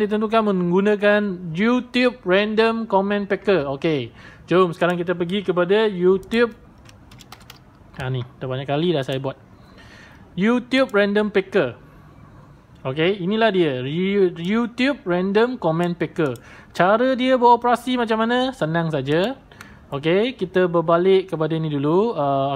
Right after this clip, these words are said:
uh, okey. So, uh, tadi dah sampai random, YouTube Random Picker kan?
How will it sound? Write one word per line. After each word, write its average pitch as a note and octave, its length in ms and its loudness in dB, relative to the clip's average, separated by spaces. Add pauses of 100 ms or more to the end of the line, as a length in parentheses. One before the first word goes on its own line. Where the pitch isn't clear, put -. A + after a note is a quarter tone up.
(140)
uh, E3+ 400 -4
okey. A3+ 400 -4 (720)
So, F3+ 640 2
uh, D#3 200 2
tadi E3+ 320 -2
dah F#3 80 4
sampai F#3+ 720 4
random, F#3 920 0 (200)
YouTube G#3 440 0
Random F3+ 300 0 (600)
Picker G3 240 0
kan? B3 160 -2